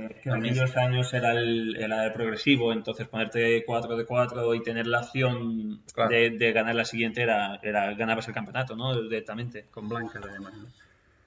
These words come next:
Speaker 2: Dama C uno, caballo B cuatro, muy buena. Fijaros cómo José ya se está metiendo ahí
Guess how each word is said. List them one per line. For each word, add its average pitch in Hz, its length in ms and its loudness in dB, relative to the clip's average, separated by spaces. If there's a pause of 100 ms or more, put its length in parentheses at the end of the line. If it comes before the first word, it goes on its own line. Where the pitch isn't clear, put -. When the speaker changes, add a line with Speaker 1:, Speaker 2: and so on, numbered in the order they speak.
(200)
Speaker 2:
Dama 127 300 2
C 135 140 6
uno, 180 400 4 (680)
caballo 117 360 8
B 113 140 2
cuatro, 110 360 0
muy 113 260 -2
buena. 104 320 0
Fijaros 127 420 4
cómo 127 200 -2
José 123 300 2
ya 107 100 0
se 104 80 -10
está 113 180 -4
metiendo 113 500 -2
ahí 107 380 -2